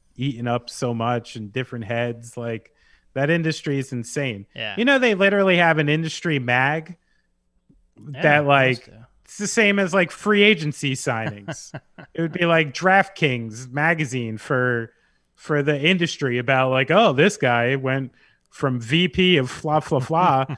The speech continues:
Speaker 2: <laughs>
Speaker 1: over to, uh, executive V P of Fla Fla Fla over here. Check out his bio." It's some, it's some stupid shit.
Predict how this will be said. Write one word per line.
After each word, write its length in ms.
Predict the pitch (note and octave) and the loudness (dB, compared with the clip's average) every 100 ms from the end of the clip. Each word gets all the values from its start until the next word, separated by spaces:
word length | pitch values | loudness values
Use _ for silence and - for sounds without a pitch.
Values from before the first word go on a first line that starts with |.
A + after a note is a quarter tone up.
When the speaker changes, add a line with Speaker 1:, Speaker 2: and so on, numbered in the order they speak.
| _ | _
Speaker 2:
<laughs> 140 | _ C#3 | _ 0
Speaker 1:
over 320 | C#3+ D3+ D3+ | 2 2 -2
to, 400 | - E3+ D#3+ D#3 | 0 0 4 6
uh, 140 | D#3+ | 6
executive 680 | D#3+ C#3+ D3+ B3 F#3+ C#3+ C3 | 4 2 4 4 4 2 0
V 240 | A#2+ D3 | 0 -2
P 320 | C#3 D3 B2+ A#2 | -2 -2 -2 -2
of 100 | A2 | -4
Fla 280 | - C3 | -2 0
Fla 140 | B2+ C#3+ | 0 -4
Fla 320 | - D3+ E3+ | 0 2 2
over 280 | E3 F3+ G#3 | 2 0 -2
here. 480 | A3+ B3+ D3 A2 A2 | -2 -2 -2 -4 -8
Check 200 | - E3 | -8 -4
out 140 | F#3 F3+ | -4 -4
his 160 | E3 | -4
bio." 560 | C3+ E3 F3+ A#2+ G2+ - _ _ _ _ _ _ - | -2 -2 -2 -4 -8 -16 _ _ _ _ _ _ -14
It's 180 | D#3 - | -14 -10
some, 300 | A3+ F3+ D3 | -8 -8 -8
it's 180 | F3 | -10
some 180 | - A3 | -8 -8
stupid 460 | F3 - F3+ D#3+ A2+ | -10 -6 -6 -6 -10
shit. 300 | - G#2 | -10 -10